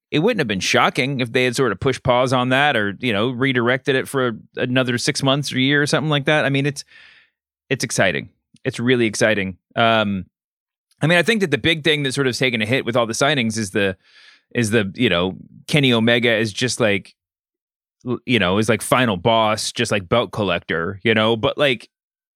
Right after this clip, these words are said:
I mean, that's still going on. I just think he's sort of just, like, the heel on the sh-, the big heel on the show now, as opposed to some, like, time spanning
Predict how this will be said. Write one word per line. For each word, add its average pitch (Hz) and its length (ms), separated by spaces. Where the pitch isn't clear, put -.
I 165 40
mean, 151 120
that's 156 200
still 160 160
going 120 400
on. 104 340
I 120 80
just 117 160
think 123 140
he's 113 120
sort 123 160
of 104 120
just, 113 160
like, 104 140
the 110 100
heel 117 200
on 98 120
the 95 60
sh-, - 180
the 117 80
big 113 180
heel 113 180
on 101 120
the 95 80
show 120 240
now, 92 260
as 107 100
opposed 107 300
to 101 60
some, 107 160
like, 95 160
time 104 320
spanning 98 560